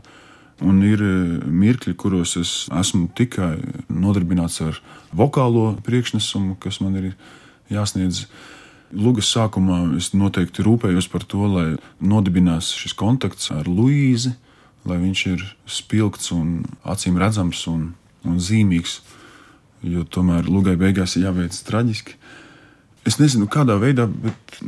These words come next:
es jūtos labi šai izrādē. It kā varētu mulsinoši likties tie daudzie uzdevumi,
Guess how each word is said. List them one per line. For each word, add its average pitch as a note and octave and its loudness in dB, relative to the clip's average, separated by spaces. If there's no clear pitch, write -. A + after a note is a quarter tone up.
es B2 0
jūtos C3+ 0
labi C3+ 2
šai F#2 0
izrādē. F2+ 2
It A#2 -6
kā G#2 0
varētu G#2+ -2
mulsinoši F2+ -2
likties F2 -4
tie F2 -2
daudzie G2+ 0
uzdevumi, G#2 2